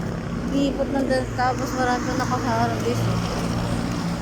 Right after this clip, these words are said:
Marami pa nakaharang na sasakyan. Ayan, guys, eh.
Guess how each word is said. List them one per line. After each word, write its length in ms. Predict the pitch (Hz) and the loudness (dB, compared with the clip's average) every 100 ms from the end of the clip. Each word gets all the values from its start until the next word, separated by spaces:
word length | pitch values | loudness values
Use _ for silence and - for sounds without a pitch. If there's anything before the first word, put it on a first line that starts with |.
| - - - - - - - - - - | -4 -4 -6 -6 -6 -8 -6 -6 -4 -4
Marami 260 | 226 233 240 | -4 -4 -4
pa 140 | 240 240 | -4 -4
nakaharang 840 | 240 233 - - - 135 131 123 | -4 -4 -6 -4 -4 -4 -4 -4
na 1040 | - - - - - - - - - - - | -4 -4 -4 -4 -4 -4 -4 -4 -2 -2 -2
sasakyan. 640 | - - - - 151 117 - - - - - - - - - - 277 | -2 -2 -2 -4 -4 -6 -6 -6 -6 -8 -6 -8 -8 -8 -8 -8 -6
Ayan, 160 | 277 269 | -6 -4
guys, 200 | 285 277 | -6 -6
eh. 120 | 262 | -8